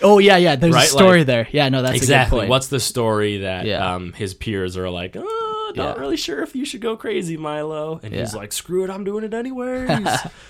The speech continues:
Speaker 2: You know, uh, what's that? Leroy
Speaker 1: <laughs> Leroy.
Speaker 2: Jenkins. That's how I imagine this guy.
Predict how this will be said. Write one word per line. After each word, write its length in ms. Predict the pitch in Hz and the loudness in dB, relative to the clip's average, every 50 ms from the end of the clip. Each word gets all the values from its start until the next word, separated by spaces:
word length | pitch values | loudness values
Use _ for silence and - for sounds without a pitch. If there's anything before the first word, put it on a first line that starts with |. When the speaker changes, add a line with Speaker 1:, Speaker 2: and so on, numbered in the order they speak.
| - _ _ _ | -20 _ _ _
Speaker 2:
You 80 | 170 | -4
know, 220 | 165 143 170 - - - _ - _ - _ _ | -2 -2 -4 -6 -8 -20 _ -20 _ -20 _ _
uh, 260 | - 117 117 110 104 | -6 -4 -2 -2 -2
what's 180 | 98 110 110 117 | -4 -4 -4 -2
that? 180 | 123 110 - | -4 -2 0
Leroy 760 | 143 196 240 262 226 226 240 254 262 262 262 262 262 262 262 | 0 2 2 2 2 0 0 0 0 0 0 0 0 0 2
Speaker 1:
<laughs> 40 | 262 | 2
Leroy. 320 | 247 - 247 254 254 233 247 | 4 4 4 4 6 6 6
Speaker 2:
Jenkins. 1120 | - 208 226 233 - - 214 - 202 196 190 185 175 165 160 156 147 143 139 123 120 120 | 6 6 4 4 6 6 4 6 6 4 4 4 4 4 2 2 0 0 -2 -2 -2 0
That's 300 | 226 180 143 151 - - | 0 2 2 0 -2 2
how 140 | - 185 170 | 2 2 2
I 60 | 156 | 2
imagine 420 | 139 139 131 123 120 107 110 101 | 0 -2 -2 -4 -4 -6 -8 -8
this 180 | 98 95 90 - | -8 -10 -12 -12
guy. 260 | - 95 85 85 92 | -16 -16 -16 -16 -18